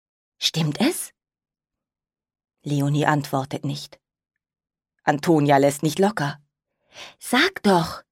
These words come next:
„Nein!“, zischt Leonie. „Das glaub ich nicht“, sagt Antonia.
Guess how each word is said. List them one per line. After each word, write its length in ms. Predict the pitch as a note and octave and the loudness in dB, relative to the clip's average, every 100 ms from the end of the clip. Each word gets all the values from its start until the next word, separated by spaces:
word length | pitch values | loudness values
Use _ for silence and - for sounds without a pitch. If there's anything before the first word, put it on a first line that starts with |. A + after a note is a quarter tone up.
| _ _ _ _ _ | _ _ _ _ _
„Nein!“, 720 | D#3+ B3 G4+ D4 F#3 D3 D3 _ _ _ - | 4 6 8 8 6 2 -6 _ _ _ -6
zischt 340 | - D#3 - | -2 0 0
Leonie. 560 | D#3+ D#3+ D#3 D#3 D#3+ E3+ _ _ _ _ _ _ _ _ - | 0 0 0 -2 -6 -12 _ _ _ _ _ _ _ _ 0
„Das 220 | D3+ - | 0 6
glaub 320 | D#4 E4+ F4 | 8 10 8
ich 120 | E4 | 6
nicht“, 540 | C4+ C4+ C#4 - - - _ - | 6 6 6 0 -12 -20 _ -6
sagt 320 | - C#3+ D3 | -2 0 0
Antonia. 680 | D3+ D3 D3 D3 D3 D3+ | 0 0 2 4 4 2